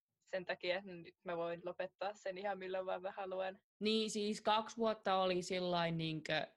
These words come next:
Speaker 2: jotenkin kok-, aina se on tuntunut jotenkin kauhean pitkällä, pitkältä ajalta, vaikka siis jos olisi ollut, ottanut jonkun kahden vuoden sopimuksen neljä vuotta sitten, niin sehän nyt on sillain mennyt samassa maassa joka tapauksessa,
Speaker 1: Joo.
Speaker 2: jos sillä on ollut merkitystä. Kun niistä on jotenkin tosi vaikea päästä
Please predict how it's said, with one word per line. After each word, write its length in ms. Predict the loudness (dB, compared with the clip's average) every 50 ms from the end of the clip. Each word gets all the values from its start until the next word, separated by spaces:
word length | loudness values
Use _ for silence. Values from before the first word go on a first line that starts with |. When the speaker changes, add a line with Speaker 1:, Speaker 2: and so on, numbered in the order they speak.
| _ _ _ _ _ 0
Speaker 2:
jotenkin 400 | 2 2 2 2 0 0 -4 -6 -2
kok-, 240 | 2 2 2 2 2
aina 260 | 2 2 2 2 2
se 100 | 0 2
on 100 | 2 2
tuntunut 300 | 2 0 -2 -2 0 0 0
jotenkin 160 | 0 0 0
kauhean 240 | 2 2 2 2 0
pitkällä, 520 | -2 -4 -4 -4 -4 -4 -2 -4 -6 -6 -8 -10 _
pitkältä 440 | -8 -8 -6 -4 -4 -4 -2 -2 -2 0
ajalta, 360 | 0 0 -2 -2 -4 -4 -6 -8 _ -10
vaikka 240 | -10 -10 -10 -8
siis 240 | -8 -6 -6 -6 -6
jos 200 | -8 -8 -8 -8
olisi 140 | -6 -4 -4
ollut, 160 | -4 -4 -4
ottanut 260 | -6 -8 -6 -6 -4 -4
jonkun 140 | -4 -6 -6
kahden 260 | -6 -6 -6 -4 -4
vuoden 220 | -4 -4 -4 -6
sopimuksen 640 | -6 -8 -8 -8 -8 -10 -10 -10 -10 -10 -8 -10 -10 -12 _ _ _ -16 -10
neljä 320 | -8 -6 -6 -6 -6 -6
vuotta 240 | -8 -10 -10 -10 -12
sitten, 320 | -12 -12 -10 _ -8 -8 -8 -8
niin 140 | -12 -8 -6
sehän 240 | -4 -2 -2 -2
nyt 180 | -4 -6 -10 -12
on 140 | -14 -14 -14
sillain 260 | -14 -12 -12 -10 -10
mennyt 220 | -10 -10 -12 -10
samassa 320 | -10 -10 -8 -8 -10 -8 -8
maassa 240 | -8 -8 -6 -6 -6
joka 160 | -4 -4 -2
tapauksessa, 600 | -4 -2 0 0 0 -2 -2 -6 -10 -12 -14 _ -10
Speaker 1:
Joo. 380 | -4 0 2 4 4 4 2 2 -2
Speaker 2:
jos 160 | -8 -16 -12
sillä 140 | -8 -4 -4
on 40 | -4
ollut 120 | -2 -4 -4
merkitystä. 440 | -4 -6 -6 -8 -8 -10 -8 -10 -12 -12 _ _ -4
Kun 100 | 0 0
niistä 280 | 2 0 0 2 2
on 20 | 4
jotenkin 260 | 4 4 2 0 0
tosi 220 | -2 0 2 2
vaikea 360 | 2 2 2 2 2 0 0
päästä 340 | 2 0 -2 -2 -2 -4 -6